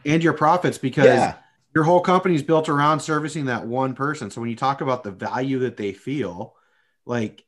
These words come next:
Speaker 1: every th-, every system, every process, every training,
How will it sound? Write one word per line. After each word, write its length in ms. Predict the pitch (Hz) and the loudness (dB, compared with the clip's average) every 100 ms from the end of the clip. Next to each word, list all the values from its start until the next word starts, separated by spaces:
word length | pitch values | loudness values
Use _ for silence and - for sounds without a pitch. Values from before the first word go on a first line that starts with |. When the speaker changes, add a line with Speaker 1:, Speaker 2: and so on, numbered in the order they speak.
| _ _ | _ _
Speaker 1:
every 460 | 147 165 165 165 147 | -8 -6 -2 -2 -2
th-, 180 | 175 - | -6 -6
every 280 | 156 170 | -6 -4
system, 440 | 165 170 156 165 143 | -6 -8 -6 -6 -4
every 200 | 143 151 | -4 -6
process, 500 | 147 143 135 135 123 | -4 -2 -2 -4 -6
every 220 | 127 143 | -8 -10
training, 680 | 143 - 139 135 123 113 | -14 -12 -8 -6 -6 -8